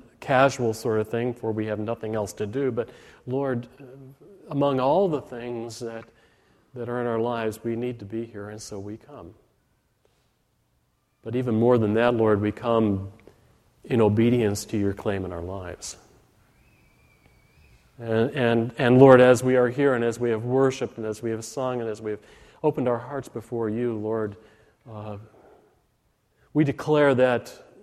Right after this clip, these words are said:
that we are yours and, Lord,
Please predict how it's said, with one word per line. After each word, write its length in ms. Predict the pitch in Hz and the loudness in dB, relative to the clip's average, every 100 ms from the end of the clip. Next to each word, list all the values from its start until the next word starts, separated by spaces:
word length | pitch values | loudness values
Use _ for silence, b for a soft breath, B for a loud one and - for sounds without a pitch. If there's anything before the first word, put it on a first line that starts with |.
| - _ _ b b | -20 _ _ b b
that 160 | - 127 | -8 -2
we 140 | 131 | 2
are 100 | 127 | 4
yours 540 | 120 127 151 175 180 127 | 4 2 0 -2 -4 -6
and, 440 | 117 113 113 113 - _ | -6 -6 -6 -10 -18 _
Lord, 420 | 127 120 127 120 | -6 -4 -2 -4